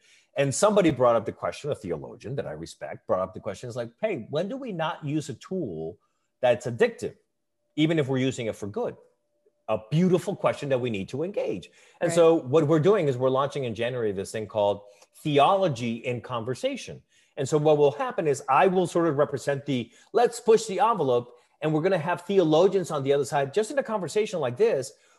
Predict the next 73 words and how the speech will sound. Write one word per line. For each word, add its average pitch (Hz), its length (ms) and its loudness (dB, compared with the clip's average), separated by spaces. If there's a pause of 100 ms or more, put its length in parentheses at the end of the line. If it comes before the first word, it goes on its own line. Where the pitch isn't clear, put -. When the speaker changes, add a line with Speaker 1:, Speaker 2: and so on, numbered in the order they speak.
Speaker 1:
where 165 160 4
we're 175 140 2
gonna 208 140 4
talk 214 360 -2
about 156 460 -2 (680)
when 156 440 2
do 202 80 0
we 185 300 0
draw 147 280 2
the 170 120 -2
line? 165 340 -4
Where 165 260 4
do 170 120 2
we 135 100 0
draw 113 220 0
the 107 100 0
line? 98 260 -4
Because 131 240 -4
at 185 120 -4
some 302 200 -4
point, 190 400 -4
we 143 300 -2
do 165 160 2
need 302 200 -4
to 165 80 -2
draw 110 200 2
the 92 100 -4
line. 87 200 -6
You're 107 100 -2
right. 180 260 -2 (220)
I 113 140 4
wouldn't 202 260 2
use 185 200 0
a 170 60 2
gun 147 440 0
and 127 120 -2
put 156 120 0
it 135 60 -6
to 131 60 -10
someone's 139 240 -2
head 147 300 4 (220)
to 143 80 0
bring 160 180 2
them 165 120 0
to 139 120 0
a 113 60 2
church - 480 0
to 156 80 -2
say, 135 340 2 (220)
"Look, 247 360 4
this 196 200 6
is, 165 160 -2
I'm 143 160 2
bringing 233 260 4
you 185 100 4
to 143 140 0
Jesus," 160 500 2
even 180 220 0
though 160 160 6
I 139 60 4
used 135 260 0
a 131 60 -4
gun. 220 280 -4
I'd 135 140 0
be 135 80 0
like, 127 180 0
"No, 190 180 -6
that, 110 220 0
that 107 160 0
doesn't 117 220 -6
make 104 160 -4
sense," 226 260 -6
right? 120 200 -2